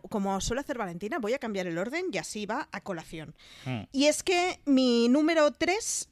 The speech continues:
Speaker 1: es Life in Pieces. Life in
Speaker 2: Ujú.
Speaker 1: Pieces es
Speaker 2: La
Speaker 1: la
Speaker 2: marca
Speaker 1: serie
Speaker 2: blanca,
Speaker 1: que
Speaker 2: ¿eh?
Speaker 1: se hizo
Speaker 2: La marca
Speaker 1: Es marca
Speaker 2: blanca,
Speaker 1: blanca.
Speaker 2: Marichu, la
Speaker 1: Es la
Speaker 2: marca
Speaker 1: marca blanca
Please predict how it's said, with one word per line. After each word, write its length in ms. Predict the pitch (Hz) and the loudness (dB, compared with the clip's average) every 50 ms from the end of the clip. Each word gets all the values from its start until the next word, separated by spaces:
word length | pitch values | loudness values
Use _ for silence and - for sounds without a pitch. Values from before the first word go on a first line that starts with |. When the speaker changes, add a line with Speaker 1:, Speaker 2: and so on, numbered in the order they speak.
| _ - | _ 0
Speaker 1:
es 360 | 269 285 294 302 - - - - | 4 4 4 4 2 -2 -6 -2
Life 360 | 240 240 277 359 403 370 339 | 0 2 2 2 2 2 2
in 120 | 285 254 208 | 2 2 2
Pieces. 600 | - 359 370 - - 175 151 160 - - - - - - - - - - | 2 0 0 -2 -4 -6 -6 -8 -8 -10 -10 -12 -14 -20 -20 -12 -2 2
Life 220 | 247 302 370 494 508 | 4 4 4 4 4
in 100 | 480 - | 4 4
Speaker 2:
Ujú. 20 | |
Speaker 1:
Pieces 500 | - 359 466 - 466 494 466 - - - _ - | 4 4 4 4 4 2 2 2 -2 -8 _ 2
es 440 | - 285 349 392 370 - - - - | 4 4 4 4 2 -2 -4 -6 -4
Speaker 2:
La 80 | - 254 240 | 0 2 4
Speaker 1:
la 60 | 226 | 6
Speaker 2:
marca 120 | 214 - - 196 | 8 10 10 12
Speaker 1:
serie 60 | 175 175 | 12 12
Speaker 2:
blanca, 300 | 175 190 208 277 208 156 139 | 12 10 10 10 10 10 10
Speaker 1:
que 80 | 139 151 | 10 8
Speaker 2:
¿eh? 40 | 190 | 6
Speaker 1:
se 80 | 226 254 | 6 4
hizo 320 | 247 - - 302 311 294 - | 2 2 4 4 4 4 2
Speaker 2:
La 160 | - 151 143 | 4 4 4
marca 280 | 147 151 156 170 170 196 | 6 6 6 6 8 6
Speaker 1:
Es 60 | 180 | 8
marca 120 | 175 - - 277 | 8 8 8 6
Speaker 2:
blanca, 160 | 208 202 175 | 8 6 6
Speaker 1:
blanca. 160 | 143 135 190 143 | 6 6 4 2
Speaker 2:
Marichu, 500 | 131 135 139 151 151 - - 135 110 - | 2 2 2 0 0 -2 -4 -6 -6 -6
la 160 | - - - - | -4 0 2 4
Speaker 1:
Es 60 | - | 4
la 100 | - - | 4 4
Speaker 2:
marca 140 | - - 339 | 6 8 6
Speaker 1:
marca 40 | 339 | 8
blanca 140 | - 294 | 8 6